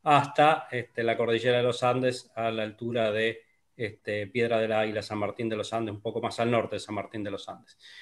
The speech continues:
Y después, este, mm, se observa también en Chile. Esta es la, la franja por la cual va a recorrer la sombra de la luna, ¿sí? Por consiguiente, todos los que estén parados dentro de esta franja, entre las dos líneas rojas, van a observar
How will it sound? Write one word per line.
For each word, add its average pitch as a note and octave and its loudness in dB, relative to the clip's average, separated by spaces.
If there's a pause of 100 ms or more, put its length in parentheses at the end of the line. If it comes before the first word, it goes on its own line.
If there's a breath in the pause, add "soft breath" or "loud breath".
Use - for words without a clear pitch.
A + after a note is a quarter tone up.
(140 loud breath)
Y C#3 2
después, C#3 6
este, A2+ 2
mm, G2+ -6 (340)
se - -2
observa A#2+ 4
también A2 2
en G2+ -6
Chile. F#2+ -14 (320 loud breath)
Esta F3+ 4
es F#3 -2
la, C#3+ -2
la C3+ -2
franja F#3 2
por C3+ 2
la B2+ 4
cual E3+ 2
va D#3+ 4
a D3 4
recorrer C#3+ 2
la E3+ 2
sombra E3 0
de C3+ 2
la B2+ 0
luna, A2+ -2 (140)
¿sí? B2+ -6
Por B2+ -4
consiguiente, D3+ -2
todos F3+ 2
los D#3+ 0
que D3 -2
estén D3+ -2
parados C#3 2
dentro D#3+ 0
de C#3 2
esta B2+ -4
franja, D3 0
entre A#2 -6
las G#2+ -6
dos C3 -2
líneas C3+ -4
rojas, D#3 2 (380 loud breath)
van C#3 2
a D3+ 2
observar C#3 2